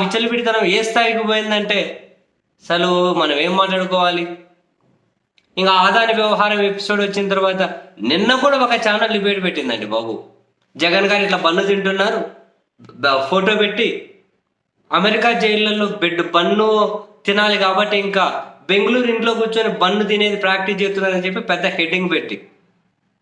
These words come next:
ఏమన్నా అర్థం పడతాం ఉందా? ఇదేమన్నా ఇటువంటి వ్యాలిడా? వీటిని,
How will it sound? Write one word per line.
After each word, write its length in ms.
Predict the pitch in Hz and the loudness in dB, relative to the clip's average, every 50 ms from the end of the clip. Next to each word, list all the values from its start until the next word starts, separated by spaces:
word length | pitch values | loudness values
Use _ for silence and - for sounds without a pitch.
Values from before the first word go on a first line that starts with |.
| _ _ - - | _ _ -6 -2
ఏమన్నా 200 | 127 139 139 135 | -2 0 0 0
అర్థం 220 | 135 - 175 175 175 | 0 0 0 0 0
పడతాం 280 | 190 190 185 175 165 160 156 | 0 0 0 -2 -2 0 -2
ఉందా? 160 | 151 156 - - - - - _ _ _ _ _ _ _ _ _ _ _ _ _ _ _ - 135 | -2 -4 -6 -8 -12 -16 -20 _ _ _ _ _ _ _ _ _ _ _ _ _ _ _ -4 -2
ఇదేమన్నా 420 | 135 139 143 143 139 139 135 127 123 127 - - - - - 151 | 0 2 2 2 2 2 0 -2 -4 -6 -10 -14 -14 -6 -4 -2
ఇటువంటి 300 | 151 156 165 165 160 156 | -2 0 0 0 0 0
వ్యాలిడా? 480 | 135 139 143 165 175 185 180 165 175 190 - - - - - _ _ _ _ _ _ | 0 0 0 0 0 0 0 0 -2 -4 -6 -8 -14 -20 -20 _ _ _ _ _ _
వీటిని, 260 | 151 165 160 160 165 | -2 -2 0 0 0